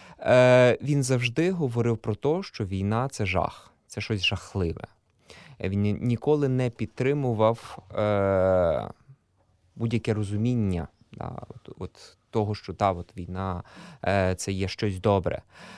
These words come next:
Е, разом з тим, е, він надзвичайно, м, проникливо і надзвичайно заохочуюче говорив про необхідність служити людям навіть в час війни.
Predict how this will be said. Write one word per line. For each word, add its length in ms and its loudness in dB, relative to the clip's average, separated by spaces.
Е, 460 6
разом 440 4
з 120 -6
тим, 440 0
е, 840 4
він 360 -2
надзвичайно, 1160 0
м, 440 -4
проникливо 880 0
і 40 -10
надзвичайно 880 -2
заохочуюче 880 -4
говорив 460 -2
про 200 -6
необхідність 680 -4
служити 460 -6
людям 460 -6
навіть 720 -2
в 20 -20
час 380 -4
війни. 300 -6